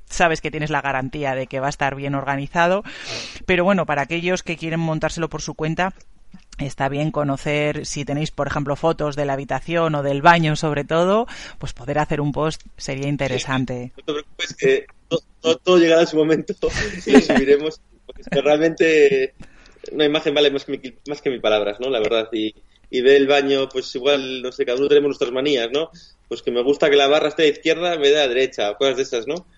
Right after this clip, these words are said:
Speaker 2: Pues
Speaker 1: Ujú.
Speaker 2: porque yo mi transferencia me, me transfiero mejor a un lado que a otro, ¿no? Y la verdad que eso ayuda, ayuda bastante.
Speaker 1: Muy bien. Oye, de todo lo que visteis, ¿qué fue lo que más os gustó? Porque me, no sé si me suena que vi en vuestras redes, eh, que habéis estado viendo algún musical,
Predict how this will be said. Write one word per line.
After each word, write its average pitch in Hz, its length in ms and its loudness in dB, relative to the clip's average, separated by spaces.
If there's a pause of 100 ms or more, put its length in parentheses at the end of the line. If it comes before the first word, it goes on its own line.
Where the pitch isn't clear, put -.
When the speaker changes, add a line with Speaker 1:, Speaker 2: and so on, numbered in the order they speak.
(180)
Speaker 2:
Pues 180 140 -2
Speaker 1:
Ujú. 151 140 -2
Speaker 2:
porque 120 160 -4
yo 120 120 -2
mi - 60 -20
transferencia 139 540 0
me, 113 320 -2
me 110 100 -10
transfiero 123 320 -8
mejor 123 200 0
a 120 40 4
un 123 80 0
lado 147 140 4
que 120 80 2
a - 20 6
otro, 104 220 2
¿no? 120 160 -8 (500)
Y 117 300 4
la 117 80 6
verdad 117 180 4
que 127 80 2
eso 131 260 2
ayuda, 123 240 2
ayuda 123 220 0
bastante. 107 380 -8 (1040)
Speaker 1:
Muy 147 200 -4
bien. 131 220 -4 (180)
Oye, 226 220 4
de 196 140 4
todo 240 260 6
lo 247 80 6
que 220 140 0
visteis, 247 400 -2
¿qué 220 100 2
fue 208 220 2
lo 185 80 4
que 180 80 0
más 165 180 2
os 147 100 -8
gustó? 135 360 -4
Porque 151 360 -4
me, 160 300 -2
no 160 460 0
sé 262 160 2
si 226 340 2
me 175 300 4
suena 220 480 4
que 156 200 2
vi 165 180 0
en 170 100 4
vuestras 156 360 2
redes, 185 520 4 (340)
eh, 151 320 2
que 160 100 -2
habéis 165 220 0
estado 185 240 2
viendo 190 220 4
algún 190 240 4
musical, 143 680 0